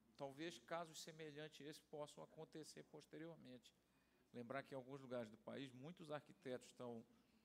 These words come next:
eh, desenvolvendo atividades que elas não estão contempladas no grupo de atividades da resolução, eh, vinte e um, eh, que supostamente, eh, poderia suscitar outras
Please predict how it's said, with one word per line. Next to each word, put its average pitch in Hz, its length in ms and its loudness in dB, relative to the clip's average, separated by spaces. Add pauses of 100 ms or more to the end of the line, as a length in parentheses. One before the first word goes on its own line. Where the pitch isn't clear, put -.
(680)
eh, 107 360 6
desenvolvendo 113 560 6
atividades 113 640 2
que 139 60 -2
elas 127 180 0
não 160 120 0
estão 170 240 2
contempladas 160 720 -2
no 127 160 -2
grupo 156 460 2
de 151 420 -4
atividades 131 680 0
da 147 260 2
resolução, 147 720 -4 (680)
eh, 117 220 2 (220)
vinte 123 400 -4
e - 20 -2
um, 117 180 -2 (540)
eh, 101 80 -8
que - 120 -12
supostamente, 110 760 -2 (200)
eh, 101 280 -2
poderia 101 600 4 (420)
suscitar 104 560 0
outras 143 720 2